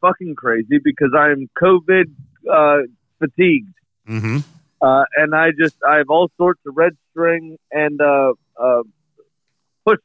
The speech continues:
Speaker 1: pins all over my bedroom. And I'm gonna go for a three-way parlay with Leicester to beat Fulham, fairly simple.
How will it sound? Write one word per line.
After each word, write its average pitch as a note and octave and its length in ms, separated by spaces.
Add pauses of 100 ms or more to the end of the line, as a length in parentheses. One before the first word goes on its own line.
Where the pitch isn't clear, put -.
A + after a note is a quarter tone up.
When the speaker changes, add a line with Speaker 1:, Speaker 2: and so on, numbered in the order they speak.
Speaker 1:
pins D3 320
all D3+ 240
over D#3+ 220
my C#3+ 140
bedroom. C3 560 (400)
And D#3 100
I'm G3+ 180
gonna G3 200
go F#3+ 240
for E3+ 140
a C#3+ 40 (100)
three-way G3 460
parlay G#2 500
with B2+ 160
Leicester G3 520
to F#3 40
beat G3 200 (100)
Fulham, D3 380 (100)
fairly F#2+ 320 (100)
simple. C3 400